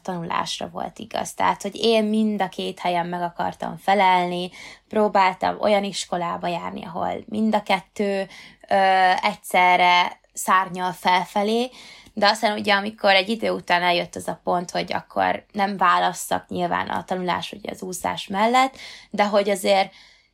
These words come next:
mi, mi az, amibe több energiát fektessek, és tényleg a középsulit már egy olyan iskolában csináltam, ahol csak sportolók vannak, szóval nyilván a tanáraimnak egy rengeteg, vagy rengeteg mindent köszönhetek, hogy, hogy, hogy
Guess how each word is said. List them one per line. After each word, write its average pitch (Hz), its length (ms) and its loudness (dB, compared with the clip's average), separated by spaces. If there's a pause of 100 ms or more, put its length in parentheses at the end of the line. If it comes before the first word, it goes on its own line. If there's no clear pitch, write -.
(200)
mi, 226 340 0
mi 233 180 0
az, 220 220 4
amibe 185 840 2
több 202 240 2
energiát 175 720 0
fektessek, - 840 -4
és 180 640 0 (140)
tényleg 190 340 2
a 175 200 2
középsulit 185 560 -6
már 180 140 -4
egy 180 120 -6
olyan 175 300 -6
iskolában 180 640 -8
csináltam, 185 460 -4
ahol 180 180 -4
csak - 200 -4
sportolók - 560 -10
vannak, 202 340 0
szóval 180 500 0 (440)
nyilván 190 340 0
a 180 80 -2
tanáraimnak 175 680 0
egy 185 100 -6
rengeteg, 180 460 -4
vagy 190 140 2
rengeteg 185 420 -4
mindent 175 300 -6
köszönhetek, - 640 -8
hogy, 180 340 -6
hogy, 196 300 -8
hogy 180 280 -12